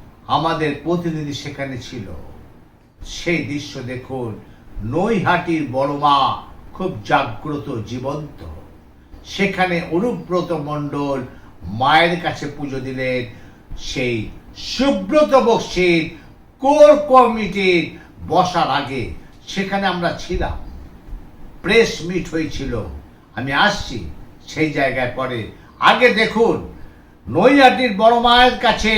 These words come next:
অনুব্রত মণ্ডল পুজো দিচ্ছে, সরাসরি সেই দৃশ্য দেখুন। এইবার আপনাদের বললাম রাজ্যের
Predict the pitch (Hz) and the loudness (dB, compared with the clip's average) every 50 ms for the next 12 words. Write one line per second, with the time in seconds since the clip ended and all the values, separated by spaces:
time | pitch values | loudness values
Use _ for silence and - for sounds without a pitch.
0 | 208 208 202 202 156 - - - - - - - - _ _ - - - 226 277 | 2 2 2 -2 -4 -8 -16 -20 -20 -20 -20 -20 -20 _ _ -2 0 2 2 2
1 | 247 190 170 - 220 220 - 208 208 196 196 202 196 196 185 202 190 165 - 180 | 2 0 -2 -2 0 0 0 0 0 0 0 -2 -2 -2 -2 -2 -2 -4 -4 -4
2 | 180 170 180 175 165 170 160 - - - - 156 156 123 107 87 - - - - | -4 -2 -2 0 0 -2 -2 -4 -6 -6 -4 -2 -2 -2 -4 -8 -10 -12 -14 -14
3 | - - - - - - - 156 170 170 - 151 143 131 117 - 123 123 104 107 | -14 -16 -16 -16 -10 -4 -2 0 0 0 -2 -4 -8 -10 -10 -10 -10 -10 -10 -10
4 | 104 - - 101 80 80 82 - - - - - - - - - _ _ _ _ | -10 -12 -12 -14 -12 -12 -12 -12 -12 -12 -12 -12 -14 -16 -20 -20 _ _ _ _
5 | _ _ _ _ - 175 214 202 202 185 - - - - - - - _ _ _ | _ _ _ _ -14 -12 -8 -4 -2 -2 -2 -4 -6 -12 -18 -20 -20 _ _ _
6 | _ _ _ _ _ - 156 - - 190 190 185 180 165 139 156 170 180 180 175 | _ _ _ _ _ -2 0 0 0 -2 -4 -2 -2 -4 -2 -2 -2 -2 0 2
7 | 165 165 156 151 - - - - - - - - - - - - - - - - | 4 6 6 6 4 0 -6 -12 -16 -20 -20 -20 -20 -20 -20 -16 -14 -12 -12 -10
8 | - - - - - - - - - 92 98 143 180 214 196 160 131 - 190 196 | -10 -12 -12 -14 -20 -20 -20 -20 -8 0 4 6 6 6 6 4 0 0 2 2
9 | 185 | 2